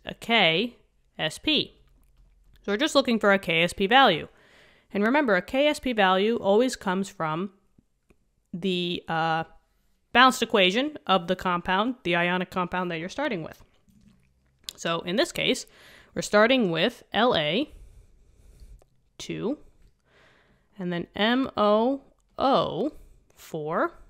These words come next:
three. Now, since this is a dissolution, we are taking this compound that started off as a solid,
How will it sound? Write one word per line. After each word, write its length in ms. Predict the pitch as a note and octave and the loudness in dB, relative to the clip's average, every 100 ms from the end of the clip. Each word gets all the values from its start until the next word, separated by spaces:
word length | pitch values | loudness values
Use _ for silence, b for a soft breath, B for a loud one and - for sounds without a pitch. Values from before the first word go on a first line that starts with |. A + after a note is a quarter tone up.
| _ _ _ _ _ _ _ _ _ _ | _ _ _ _ _ _ _ _ _ _
three. 280 | - D#4 - - - - - _ _ _ _ B B B B G#3+ | 0 2 0 -4 -20 -20 -20 _ _ _ _ B B B B 2
Now, 140 | G#3 | 2
since 280 | - D#4 - | 2 -2 0
this 200 | E4 - | -2 0
is 120 | C4+ | 0
a 60 | C4+ | 2
dissolution, 760 | A#3 A#3 A#3+ G#3+ G#3+ C#4 E4 - - _ _ _ - | 2 0 2 2 2 2 2 -2 -20 _ _ _ -4
we 180 | G3+ G#3 | 2 4
are 200 | G#3 - - | 4 0 -10
taking 440 | - D4+ E4 D#4 | -2 -2 0 -2
this 300 | A3+ A#3+ - _ - | 0 0 -4 _ -14
compound 640 | - D#4+ D#4+ F#3+ D#3 G#3 | 2 2 4 0 0 0
that 140 | G3 - | 0 -2
started 300 | - G3+ A3 | -2 0 0
off 160 | A3 | 0
as 120 | A#3+ A#3+ | 0 0
a 80 | |
solid, 540 | C4 - D3+ D3 F#3+ | -2 -2 -2 -2 -4